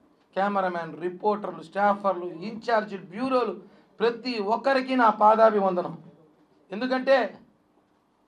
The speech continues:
నన్ను నాతో పాటు ఉన్న వాళ్ళు నమ్మలేదు, కానీ మీరు నమ్మారు నన్ను. కిరణ్ తప్పు చేసినా లేదా మళ్ళీ మాట్లాడదాం. కిరణ్ తప్పు ఆరోపణలు మాత్రం వచ్చాయి, అవి వాస్తవాలా కాదా మళ్ళీ మాట్లాడదాం.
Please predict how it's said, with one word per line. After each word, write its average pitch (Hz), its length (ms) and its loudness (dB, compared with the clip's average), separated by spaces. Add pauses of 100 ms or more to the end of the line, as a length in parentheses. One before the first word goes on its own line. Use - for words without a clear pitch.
(1400)
నన్ను 226 260 -2
నాతో 226 300 2
పాటు 254 360 6
ఉన్న 277 120 0
వాళ్ళు 254 180 2
నమ్మలేదు, 240 300 0
కానీ 233 460 -2 (880)
మీరు 170 140 -14
నమ్మారు 180 340 -4
నన్ను. 110 260 -16 (2250)
కిరణ్ 214 220 -4
తప్పు 196 240 -6 (180)
చేసినా 202 240 -6
లేదా 180 240 -4
మళ్ళీ 160 240 -6
మాట్లాడదాం. 170 600 -8 (1120)
కిరణ్ 214 280 -6
తప్పు - 320 -6
ఆరోపణలు 220 460 4
మాత్రం 185 260 -4
వచ్చాయి, 175 500 -10 (800)
అవి 147 120 -14
వాస్తవాలా 196 600 -4
కాదా 185 420 -6
మళ్ళీ 160 300 -10
మాట్లాడదాం. 156 560 -12